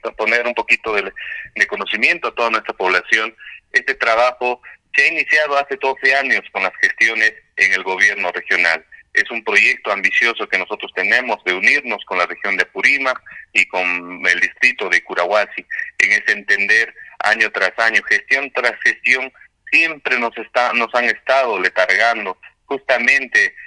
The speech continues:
en este tema burocrático, más que todo de papeleos, papeles por aquí, papeles por allá.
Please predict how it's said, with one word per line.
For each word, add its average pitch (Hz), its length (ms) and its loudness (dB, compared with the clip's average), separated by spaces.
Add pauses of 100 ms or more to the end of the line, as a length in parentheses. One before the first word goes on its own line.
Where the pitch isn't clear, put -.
(100)
en 104 160 4
este 110 200 -2
tema 110 280 2
burocrático, 101 920 -2
más 92 140 -2 (100)
que 101 80 0
todo 101 340 -2
de 92 60 0
papeleos, 92 720 0 (320)
papeles 104 520 0
por 90 160 -2
aquí, 95 320 0
papeles 95 500 -2
por 92 100 0
allá. 95 400 2